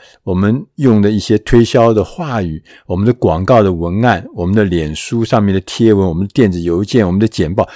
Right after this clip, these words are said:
每一件事情，我们在行销的过程中，我们都想要做到一件事情，就是要让我们的客户对我们留下一个好的印象，不但留下好印象，还要记住我们，呃，进入他的脑海里面。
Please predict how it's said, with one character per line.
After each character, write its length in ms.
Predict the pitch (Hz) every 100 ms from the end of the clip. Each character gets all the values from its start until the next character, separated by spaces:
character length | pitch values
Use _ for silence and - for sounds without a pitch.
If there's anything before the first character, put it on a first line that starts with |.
| - -
每 160 | 107 -
一 100 | 226
件 260 | - 240 170
事 220 | - 160
情， 240 | - 90 90 - - -
我 100 | 101
们 160 | 95 117
在 180 | 143
行 320 | 107 - 92 117
销 220 | 131 123
的 100 | 113
过 300 | - - 104
程 180 | - 92
中， 240 | 110 107 -
我 60 |
们 80 | 90
都 80 | 123
想 180 | 107 78
要 60 |
做 180 | 87 110
到 80 | 90
一 40 |
件 200 | 87 98
事 160 | 87 92
情， 140 | 80
就 100 | 90
是 120 | 92
要 180 | 98 101
让 340 | 104 131 110 95
我 160 | 82
们 160 | 80 87
的 100 | 104
客 280 | - - 139
户 260 | - - _ _ _ _ _ _ _ -
对 120 | 127
我 60 |
们 120 | 92 90
留 160 | 90
下 240 | 110 143 104
一 80 |
个 180 | 110 104 - -
好 280 | - 76 -
的 80 |
印 160 | 120 113
象， 260 | - 87 - - - _ _
不 100 | -
但 180 | 165 143
留 80 | 127
下 160 | 127
好 220 | 143 95 95
印 80 |
象， 180 | 110 110 -
还 100 | -
要 100 | 117 143
记 360 | - - 262
住 180 | 131 123
我 120 | 80
们， 200 | 67 78 - _ _ - _
呃， 120 | - 98 - _
进 260 | - 226
入 120 | 170 123
他 160 | 101
的 80 | 131
脑 240 | 110 98
海 160 | 104 101
里 180 | 95 78
面。 240 | 87 80